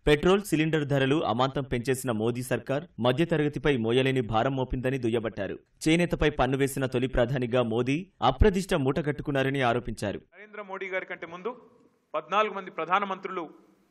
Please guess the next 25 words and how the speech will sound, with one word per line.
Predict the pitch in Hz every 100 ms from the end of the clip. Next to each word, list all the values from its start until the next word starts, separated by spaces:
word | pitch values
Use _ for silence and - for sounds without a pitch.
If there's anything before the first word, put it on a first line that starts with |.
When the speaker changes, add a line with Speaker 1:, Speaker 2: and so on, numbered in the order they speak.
| _ _ 156
Speaker 2:
ఈ |
దేశానికి | 160 185 196 196 185 180 160
నాయకత్వం | 151 165 170 156
వహించినారు. | 143 139 135 123 _ _ _ _ _ _
వారిలో | 147 185 196
ఏ | 175 175
ఒక్కరూ | 208 208 233 233
చేయని | 214 202 196
తప్పు | 185 190
నరేంద్ర | 170 180 170
మోడీ | 165 160
గారు | 156 135 - _ _ _ -
చేసినారు. | 147 175 110 _ _ _ -
చేనేత | 180 208 233 240
మీద, | 233 220 220 220
ఖాదీ | 220 180 208 226
ఉత్పత్తుల | 214 - 208 196 180
మీద | 185 175 - - _ _ _ _ _ 170
పన్ను | 196 214
విధించిన | 208 208 208 196
మొట్టమొదటి | 175 165 - 226 233 233 233
ప్రధాని, | 208 180 185 202 - _ _ _ _ _ _ _ -
మొట్టమొదటి | 156 196 202 196 190 170 - _ _ _ _ _ 147
దుర్మార్గమైన | 170 202 208 220 208
ప్రభుత్వం | 170 165 175 175 160